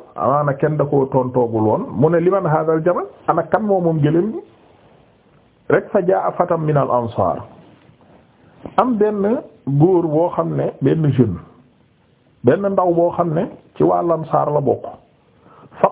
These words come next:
qaala, mu ne, "Hadha li ya Rasulallah." Mu ne, "Ah, ndaw Yonent bi alayhi salaatu salaam, yow ndawal Yàlla li de,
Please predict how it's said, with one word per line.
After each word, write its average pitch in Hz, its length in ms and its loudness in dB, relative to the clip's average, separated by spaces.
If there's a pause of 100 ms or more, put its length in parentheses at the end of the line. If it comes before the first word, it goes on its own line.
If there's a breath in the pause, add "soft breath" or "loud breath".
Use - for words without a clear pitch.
qaala, 185 260 -2
mu 180 120 -2
ne, 175 120 4
"Hadha 156 460 2
li 135 180 2
ya 127 160 2
Rasulallah." 113 720 0
Mu 117 140 0
ne, 147 60 0
"Ah, 131 220 0 (200)
ndaw 127 180 2
Yonent 147 240 0
bi 143 80 2
alayhi 135 240 0
salaatu 127 220 0
salaam, 127 180 0
yow 131 120 2
ndawal 143 280 0
Yàlla 127 240 2
li 120 120 -2
de, - 120 -2